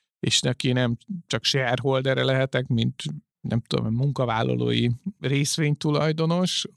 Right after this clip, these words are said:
hanem az apja is. Egy cégnek meg azért, ö,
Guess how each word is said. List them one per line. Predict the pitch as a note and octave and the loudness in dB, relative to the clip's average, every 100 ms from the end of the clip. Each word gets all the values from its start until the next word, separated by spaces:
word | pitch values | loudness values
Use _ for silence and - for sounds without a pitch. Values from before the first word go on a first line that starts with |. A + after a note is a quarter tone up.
| - | -8
hanem | B2 B2 A2+ | -4 0 0
az | A#2 | 2
apja | A2+ G2+ - - | 0 -2 -4 -4
is. | A#1 A#2 - - - | -2 2 2 0 -4
Egy | B2 | -4
cégnek | - C3+ B2+ A2+ | 0 2 4 2
meg | A#2 B2 | 2 0
azért, | A#2+ A2+ A2+ - | 0 0 0 -2
ö, | B2+ A#2 A2+ | 0 2 2